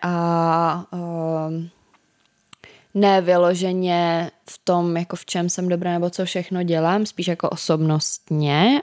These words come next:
a ve všech jako vě-, a, mm, uh, teď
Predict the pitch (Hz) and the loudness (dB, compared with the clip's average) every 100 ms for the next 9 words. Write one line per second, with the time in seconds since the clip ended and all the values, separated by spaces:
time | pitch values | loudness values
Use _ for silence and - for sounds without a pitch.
0 | - 170 165 160 156 156 175 _ _ _ | 0 2 2 2 2 0 -4 _ _ _
1 | 180 175 - 170 165 - 170 175 165 180 | -6 -4 -4 -4 -4 -2 0 2 2 0
2 | 175 - _ - 170 175 - - - - | -2 -4 _ -4 -2 -4 -8 -18 -16 -16
3 | - - 302 403 285 - _ _ 240 | -18 -2 4 4 4 -6 _ _ 0